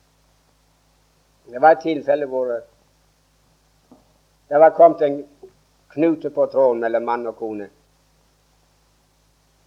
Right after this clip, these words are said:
Jeg tror hvis det var han som hadde forgått seg og sagt noe som ikke skulle være sagt. Og pytt, der brast det med en gang. Hun ble sur, så med en gang.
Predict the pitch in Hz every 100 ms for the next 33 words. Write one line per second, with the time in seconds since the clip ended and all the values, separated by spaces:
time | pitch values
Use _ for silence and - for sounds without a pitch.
0 | _ _ _ - - 139 151 156 147 143
1 | 131 139 135 131 117 117 117 117 120 113
2 | - 117 117 113 110 107 117 - 110 98
3 | 95 98 - _ _ _ _ _ _ _
4 | _ _ _ _ _ _ _ _ 104 -
5 | _ _ 135 123 _ - 117 - 113 107
6 | - 107 104 92 85 80 _ _ _ _
7 | _ _ _ _ _ _ _ _ _ _
8 | _ _ _ _ _ _ _ _ _ _
9 | - 170 175 156 156 - 151 147 123 92
10 | 87 92 127 165 170 127 98